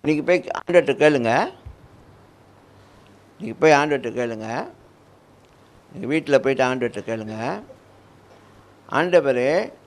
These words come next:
நான் உங்களை குறித்து கேள்விப்படும் பொழுது, நான் இயேசு கிறிஸ்து ரட்சகர் என்று நான் கேள்விப்படும் பொழுது, உங்களை நான் பின்பற்றி வரணும் அப்படின்னு சொல்லி நான் எடுத்த தீர்மானத்துல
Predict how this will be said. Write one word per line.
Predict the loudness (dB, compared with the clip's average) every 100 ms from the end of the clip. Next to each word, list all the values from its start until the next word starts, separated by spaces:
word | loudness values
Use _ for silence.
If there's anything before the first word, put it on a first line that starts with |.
| -18
நான் | -6 0 2 2
உங்களை | 0 -4 -2 2 2 2
குறித்து | 0 -2 -4
கேள்விப்படும் | 0 2 2 0 -4 -8 -8
பொழுது, | -10 -8 -6 -4 -6 -10 -20 -20 -20 _ _ -20 -20 -18
நான் | -6 -4 -4 -8 -20 -20 -20 -20 -20 -20 -20 -20 -2
இயேசு | 0 2 0
கிறிஸ்து | -2 -2 -2 0 0 -2 -6 -20 -20 _ -20 -20 -20 -20 -20 -20 -20 -20 -4
ரட்சகர் | -2 0 2 6 6
என்று | 6 4
நான் | 0 0
கேள்விப்படும் | 0 0 -2 -4 -6 -6
பொழுது, | -6 -8 -6 -4 -4 -4 -8 -18 -20 -20 -20 -20 -20 -14
உங்களை | -6 -2 6 8 8
நான் | 8 4 2
பின்பற்றி | -2 2 0 2 0
வரணும் | 4 4 2 -4 -4 -6 -14 -20 -20 -20 -20 -20 -20 -20 _ -20 _ _ _ _ -10
அப்படின்னு | -8 -4 -4 -2
சொல்லி | 0 2
நான் | 2 4 4
எடுத்த | 2 2 4 2
தீர்மானத்துல | 0 -2 -2 0 2 0 -4 -4 -2 -2 -4